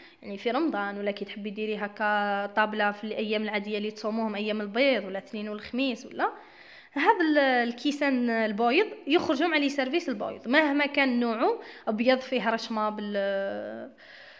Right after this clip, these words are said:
رشمه دوغي ولا كيما اللي عندي انا فيهم وردات غوز، يهبل البنات. ها-، ج-، هايل، جاي خفيف، يعني الشربه فيه تهبل تهبل. شيتو سبيسيال لل-، للبن،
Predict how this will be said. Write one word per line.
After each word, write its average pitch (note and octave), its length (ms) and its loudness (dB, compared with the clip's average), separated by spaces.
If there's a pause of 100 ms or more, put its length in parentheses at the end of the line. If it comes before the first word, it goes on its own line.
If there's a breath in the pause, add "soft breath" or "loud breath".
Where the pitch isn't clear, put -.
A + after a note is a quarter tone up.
(540 loud breath)
رشمه A3+ 260 0
دوغي A3 420 6
ولا G3+ 140 -4
كيما A3+ 200 -2
اللي A3 140 -2
عندي G#3+ 240 -2
انا G#3+ 100 0
فيهم G#3+ 380 -4 (200)
وردات A3 340 0
غوز، G#3+ 380 -2 (380)
يهبل A#3+ 380 2
البنات. A#3 380 0
ها-، G#3+ 540 2
ج-، G#3 200 -4
هايل، A3+ 400 4
جاي A#3+ 180 0
خفيف، D#4+ 580 0
يعني G#3+ 240 -6 (280)
الشربه C4 400 2
فيه B3+ 240 0
تهبل B3 580 -2
تهبل. G#3 320 -2 (260 loud breath)
شيتو C#4 320 0
سبيسيال C#4+ 460 -2
لل-، G3+ 480 0
للبن، G3 280 -4